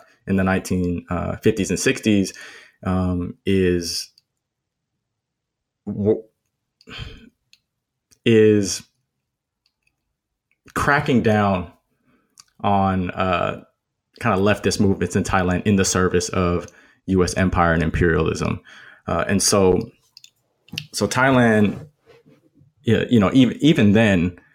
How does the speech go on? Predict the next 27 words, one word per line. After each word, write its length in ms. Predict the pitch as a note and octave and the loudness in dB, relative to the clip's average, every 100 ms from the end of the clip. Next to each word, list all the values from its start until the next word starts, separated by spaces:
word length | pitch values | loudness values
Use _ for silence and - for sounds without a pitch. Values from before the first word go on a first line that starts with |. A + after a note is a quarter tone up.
| _ _ - | _ _ -4
uh, 360 | F#2+ F2+ F2+ - | 0 0 -2 -2
there's 220 | A2 F#2+ | -2 -2
a 60 | |
crackdown 560 | - G#2 G2+ G2+ F#2 - | -2 -2 0 0 0 -2
on 580 | F#2 F#2 F2 F2 F2 - _ _ _ | -2 0 -2 -4 -8 -14 _ _ _
sort 200 | - F#2+ | -6 -4
of 140 | - - _ _ _ _ _ | -6 -12 _ _ _ _ _
the 160 | G#2 G2+ | -6 -2
Chinese, 800 | A2 G2+ G2 F2 E2 E2+ - - _ _ _ _ _ _ | 0 2 2 2 -2 -6 -12 -18 _ _ _ _ _ _
um, 680 | - F2+ F2+ F2+ G2 G2 G#2 _ _ _ | -10 -8 -8 -10 -12 -14 -18 _ _ _
because 240 | - - A2+ | -6 -2 -2
there's 120 | G2 | -2
a 60 | F#2+ | -4
fear 240 | - G2 | -2 -2
that 140 | F#2 | 0
they're 80 | F2+ | -2
gonna 300 | F2 F2+ - | -2 -4 -4
sort 160 | - F2 | -6 -6
of 60 | |
spread 280 | - - F#2 | -4 -4 -4
communism 540 | - F#2 F2 F#2 F2 E2+ | 0 0 0 -2 -2 -4
in 80 | |
Thailand, 400 | E2 F2 E2+ E2 E2+ | -4 -4 -4 -4 -4
and, 100 | E2+ | -2
and, 180 | - | -4
and 220 | E2+ - - | -4 -6 -6
it 220 | - | -8